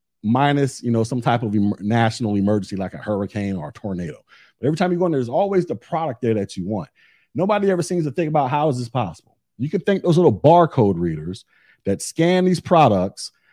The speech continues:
that send information to a database somewhere that keeps track of the inventory of everything that should be sitting on them shelves. And once that inventory starts getting low,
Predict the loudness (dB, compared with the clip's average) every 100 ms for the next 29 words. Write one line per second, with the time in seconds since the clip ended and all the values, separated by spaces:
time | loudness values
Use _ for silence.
0 | _ -6 -4 0 0 2 0 2 4 4
1 | 2 0 0 4 6 6 4 2 -2 -2
2 | -2 0 0 0 -4 -4 -6 -6 -4 0
3 | 0 2 0 0 0 0 2 0 0 0
4 | 0 0 -2 -6 _ _ _ -2 0 0
5 | 2 2 2 0 2 4 4 2 0 -2
6 | -2 -2 -4 -4 -2 -2 -2 -2 2 4
7 | 6 6 4 0 0 -2 2 2 4 2
8 | 0 2 2 2 2 0 0 -2 -2 2
9 | 4 6 4 2